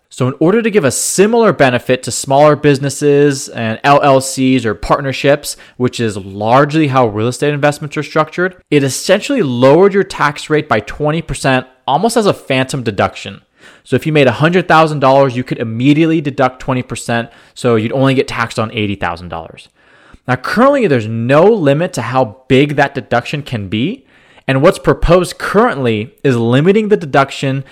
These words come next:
of either five hundred thousand for married filers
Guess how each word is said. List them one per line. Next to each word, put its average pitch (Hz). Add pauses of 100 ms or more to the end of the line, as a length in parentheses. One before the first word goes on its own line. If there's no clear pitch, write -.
(260)
of 113
either 135
five 170
hundred 196
thousand 151
for 117
married 123
filers 208